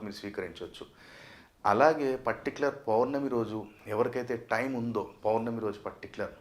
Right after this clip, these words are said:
వాళ్ళు ఏం చేయాలంటే, ఈ యొక్క మంత్రాన్ని మీరు ఎక్కడైనా సరే కానీ, ఆంజనేయ స్వామి టెంపుల్‌లో కానీ లేదా శివాలయంలో కానీ, రావి చెట్టు ఉంటే కొన్ని పచ్చిపాలు తీసుకొని కొన్ని అన్‌యూజ్డ్, ఆ, వాటర్ ఏదైనా తీసుకొని మీరు ఉదయం టెంపుల్కి వెళ్ళిపోండి. పర్టిక్యులర్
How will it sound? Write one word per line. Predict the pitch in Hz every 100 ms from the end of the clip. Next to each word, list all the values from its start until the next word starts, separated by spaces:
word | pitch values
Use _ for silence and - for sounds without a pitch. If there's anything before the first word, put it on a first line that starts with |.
| - - 101
వాళ్ళు | 104 123 123
ఏం | 131 139
చేయాలంటే, | 127 101 95 131 202 - - - - - 120
ఈ | 143
యొక్క | 139 123
మంత్రాన్ని | 113 120 143 135 113
మీరు | 104 104
ఎక్కడైనా | 127 127 127 120
సరే | 113 110
కానీ, | 110 101
ఆంజనేయ | 107 113 107
స్వామి | - 107 104
టెంపుల్‌లో | 101 107 104 101
కానీ | 98 101 101
లేదా | 101 -
శివాలయంలో | 101 110 110 104 101 95
కానీ, | 95 95 98
రావి | 120 123
చెట్టు | 123 104
ఉంటే | 95 92 92 - - - -
కొన్ని | 110 104 104
పచ్చిపాలు | 101 113 131 123 113
తీసుకొని | 107 - 113 156 202 - _ -
కొన్ని | 110
అన్‌యూజ్డ్, | 101 107 120 127 117 120 101 -
ఆ, | 107 101
వాటర్ | 98 104 104 110
ఏదైనా | 101 101
తీసుకొని | 95 101 - - 104 - - - - - - - - _ - 104
మీరు | 117 117
ఉదయం | 110 127 139 127 120
టెంపుల్కి | 113 113 113 110
వెళ్ళిపోండి. | 104 104 87 113 196 -
పర్టిక్యులర్ | 180 - - 131